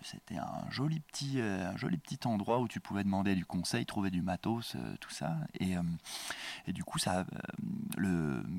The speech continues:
via le forum, on avait organisé, euh, le split meeting chaque année. Euh, on était une poignée de, de motivés et du coup, on réservait un gîte, euh,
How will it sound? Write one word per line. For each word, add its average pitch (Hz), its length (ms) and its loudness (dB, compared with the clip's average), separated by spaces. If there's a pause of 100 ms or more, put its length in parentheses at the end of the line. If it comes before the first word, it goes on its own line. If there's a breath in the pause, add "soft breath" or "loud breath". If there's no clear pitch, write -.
(420)
via 139 280 4
le 123 60 6
forum, 139 540 4
on 113 160 4
avait 92 320 2
organisé, 104 920 2 (600 loud breath)
euh, 95 200 0
le 90 100 0
split 156 260 -2 (100)
meeting 139 520 8
chaque - 300 -2
année. 143 360 8 (280 loud breath)
Euh, 92 500 4
on 98 100 6
était 95 220 4
une 95 140 4
poignée 101 480 6
de, 87 280 4
de 92 120 2
motivés 113 800 4
et 101 60 6
du 90 200 0
coup, 127 240 0
on 110 180 6
réservait 101 420 2
un 92 180 6
gîte, 143 460 4
euh, 95 200 4